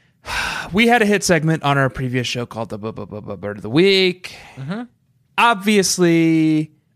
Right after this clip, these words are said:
Speaker 1: we need to find a way to bring that back. We've been ignoring and sidelining all the greatest burns in these books until now because we've been too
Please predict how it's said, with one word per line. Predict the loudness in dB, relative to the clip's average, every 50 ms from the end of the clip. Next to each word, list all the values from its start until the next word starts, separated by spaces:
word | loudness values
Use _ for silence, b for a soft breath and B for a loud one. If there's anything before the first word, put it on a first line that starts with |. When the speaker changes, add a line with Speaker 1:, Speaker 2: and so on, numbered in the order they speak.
| _ _ _ _
Speaker 1:
we | -6 -2 0 2 2
need | 4 2 2 0
to | 0
find | 0 0 0 0 2 0
a | 0
way | 0 0 0 0 0 0 0 0 -2 -4
to | -6 -10 -8
bring | -2 0 0 2 2
that | 2 2 2 0 0 -2
back. | -6 -6 -4 -2 -2 0 -2 -2 -4 -6 -8
We've | -4 -2 0 0 0 -2 -4 -4 0
been | 0 2 2 2 0 -2 -2 -4 -6 -8 -12 _ _ _
ignoring | -10 -10 -8 -2 0 2 4 4 4 4 2 2 0 0 -2 -2 -4 -6 -8
and | -10 -10 -8
sidelining | -4 -2 0 0 0 0 -2 -6 -6 -6 -8 -6
all | -6 -6 -6
the | -6 -6
greatest | -6 -6 -6 -6 -6 -8 -4
burns | -2 -2 -2 -2 -4
in | -8 -10
these | -12 -14 -12
books | -12 -12 -12 -12 -14 -18
until | -18 -10 -4 -2 -2 0
now | 0 0 0 0 -2
because | -4 -6 -10 -12 -12 -12
we've | -12 -12 -12
been | -12 -12 -14 -10
too | -8 -4 0 0 2 2 0 -2